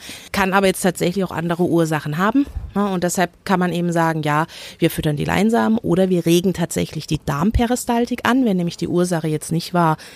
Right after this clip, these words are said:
das Pferd hat per se zu wenig Flüssigkeit zu sich genommen, sondern der Darm arbeitet einfach zu langsam. Mhm. Deshalb verweilt der Kot dann zu lang im Darm und dann haben wir irgendwann nach hinten raus die Verstopfung. Na? Und, ähm,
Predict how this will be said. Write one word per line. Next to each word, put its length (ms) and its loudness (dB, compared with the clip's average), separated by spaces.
das 140 -2
Pferd 260 0
hat 140 -4
per 160 0
se 200 -2
zu 140 -4
wenig 220 -2
Flüssigkeit 500 -2
zu 120 -4
sich 180 -6
genommen, 340 4
sondern 360 0
der 120 -2
Darm 320 -4
arbeitet 520 -2
einfach 260 -10
zu 140 -8
langsam. 340 -8
Mhm. 480 -18
Deshalb 240 0
verweilt 380 2
der 80 -2
Kot 320 0
dann 120 -4
zu 160 -4
lang 300 0
im 160 6
Darm 320 4
und 120 0
dann 160 4
haben 140 4
wir 120 0
irgendwann 460 4
nach 120 -2
hinten 260 -4
raus 240 0
die 80 -6
Verstopfung. 580 -8
Na? 260 0
Und, 240 2
ähm, 380 2